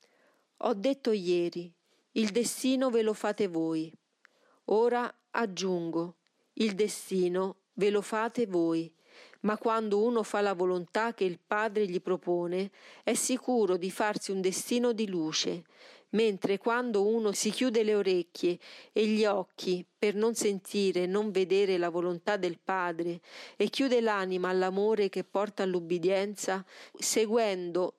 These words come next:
non la voce dello spirito, ma quella della carne e del sangue, attizzati da Satana, quest'uno si crea un destino di tenebre, la cui fine è la morte dello spirito. Ora, se rifletti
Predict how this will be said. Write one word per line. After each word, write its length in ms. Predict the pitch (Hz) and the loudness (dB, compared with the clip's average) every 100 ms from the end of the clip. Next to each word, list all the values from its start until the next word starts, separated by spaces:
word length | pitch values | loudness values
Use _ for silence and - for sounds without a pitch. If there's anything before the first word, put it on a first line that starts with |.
| - | -2
non 280 | 220 254 | 2 4
la 100 | 208 | 2
voce 340 | 175 185 190 185 | 2 0 0 0
dello 220 | 175 175 | 0 0
spirito, 760 | 170 - 190 175 170 - 170 - | -2 -2 0 2 0 -2 -4 -4
ma 160 | 180 185 | -4 0
quella 300 | 214 214 196 | 0 2 2
della 260 | 175 170 | 0 0
carne 380 | 175 190 196 185 | -2 -2 -2 -4
e 60 | 165 | -4
del 180 | 175 | -6
sangue, 640 | - - 170 165 165 180 190 - - - - | -6 -2 -2 -2 -2 -2 -2 -8 -20 -20 -10
attizzati 640 | 185 180 190 - 214 208 196 | -6 -4 -4 -2 -2 -2 -2
da 140 | 175 | -2
Satana, 640 | - 175 170 - 180 190 196 - - _ | -2 -2 -2 -2 -2 -2 -6 -14 -20 _
quest'uno 600 | - 240 - - 262 277 254 | 0 0 0 0 0 2 0
si 200 | - 202 | -2 -2
crea 340 | 220 226 233 | 0 2 2
un 120 | 220 | 0
destino 520 | 190 185 - 226 226 | -2 -4 -2 0 0
di 180 | 202 170 | 0 -2
tenebre, 680 | - 202 214 220 196 220 226 - - | -2 0 2 0 0 0 0 -8 -16
la 200 | - 214 | -4 -2
cui 160 | 208 226 | 0 0
fine 520 | - 247 262 262 254 | 0 0 2 2 0
è 140 | - 208 | -2 0
la 120 | 208 | 0
morte 420 | 202 214 - 220 | 0 -4 -2 -2
dello 260 | 202 202 202 | 2 2 0
spirito. 760 | - - 175 160 165 180 170 165 _ _ _ _ _ _ _ _ _ - - - - - | -2 -2 -2 0 -2 -4 -6 -10 _ _ _ _ _ _ _ _ _ -20 -20 -20 -20 -14
Ora, 520 | - 240 214 185 185 185 _ _ - | -2 0 2 0 -6 -8 _ _ -8
se 340 | - - 262 | -4 0 2
rifletti 840 | 240 220 208 175 175 _ - 185 | 2 0 0 2 0 _ -2 -2